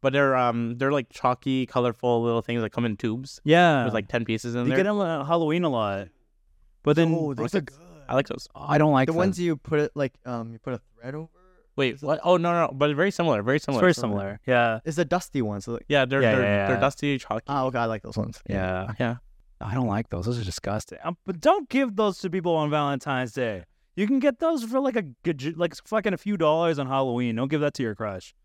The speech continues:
Speaker 2: They don't appreciate that shit. Yeah. Oh, what is a proper gift or, like, a good gift to give to your, like, Valentine?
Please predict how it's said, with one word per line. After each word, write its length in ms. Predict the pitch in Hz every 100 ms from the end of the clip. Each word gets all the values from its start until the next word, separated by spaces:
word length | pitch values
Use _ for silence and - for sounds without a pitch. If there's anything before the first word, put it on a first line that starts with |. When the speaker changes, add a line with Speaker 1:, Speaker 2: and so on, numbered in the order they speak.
| _ _ _ _ _
Speaker 2:
They 80 | -
don't 120 | 185
appreciate 420 | 190 170 160 143 117
that 160 | 107
shit. 320 | - 104 90 - - _ _ _ _ - - _ _
Yeah. 440 | - 95 85 80 69 - _ _
Oh, 100 | 160
what 220 | 180 165
is 100 | 247
a 60 | 220
proper 340 | - 160 165
gift 480 | 127 120 120 120 - -
or, 180 | 151
like, 140 | 202 190
a 80 | 160
good 280 | 127 165
gift 220 | 123 147 -
to 80 |
give 300 | 117 117 113
to 100 | 110 113
your, 200 | 98 92
like, 200 | 92 90
Valentine? 500 | 95 90 90 85